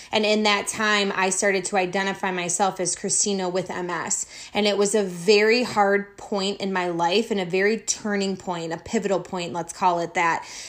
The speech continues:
where I realized that I wasn't going to be defined by my diagnosis, and I wasn't going to live as that was the only thing about me. And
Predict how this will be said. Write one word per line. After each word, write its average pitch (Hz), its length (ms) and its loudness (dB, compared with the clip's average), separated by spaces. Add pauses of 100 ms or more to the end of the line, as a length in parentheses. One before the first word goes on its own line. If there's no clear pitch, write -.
(100)
where 202 520 6
I 185 140 4
realized 190 920 4
that 180 420 2 (360)
I 196 200 4
wasn't 190 440 0
going 185 260 -2
to 190 120 -4
be 185 100 -2
defined 180 560 -4
by 180 120 4
my 170 160 -4
diagnosis, 170 880 -2
and 180 260 -2
I 185 200 2
wasn't 190 360 0
going 190 280 -2
to 190 320 0
live 180 680 0
as 185 280 0
that 180 240 2
was 180 160 -2
the 180 160 -6
only 185 360 -4
thing 175 560 -4
about 175 380 2
me. 165 260 -8
And 202 380 0